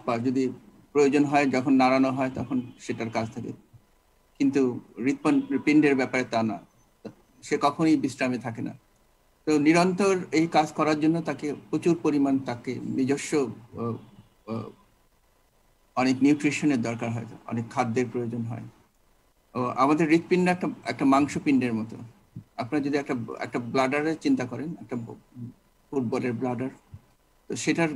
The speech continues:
ওয়ালগুলো যদি আপনার, আহ, মাংসপিণ্ড দিয়ে হয়, অনেকটা তাই। এবং এই,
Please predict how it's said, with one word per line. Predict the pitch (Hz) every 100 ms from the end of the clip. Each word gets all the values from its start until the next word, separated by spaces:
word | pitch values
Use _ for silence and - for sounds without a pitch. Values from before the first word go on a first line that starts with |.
| 113
ওয়ালগুলো | 127 147 156 170 165
যদি | 156 151
আপনার, | 143 - 139 127 92
আহ, | 127 117 - - - - _ _
মাংসপিণ্ড | 127 135 - - 143 139
দিয়ে | 135 135
হয়, | 127 127 175 -
অনেকটা | 139 139 139
তাই। | - 123 151 - _ _ _ _ -
এবং | 135 139 135
এই, | 123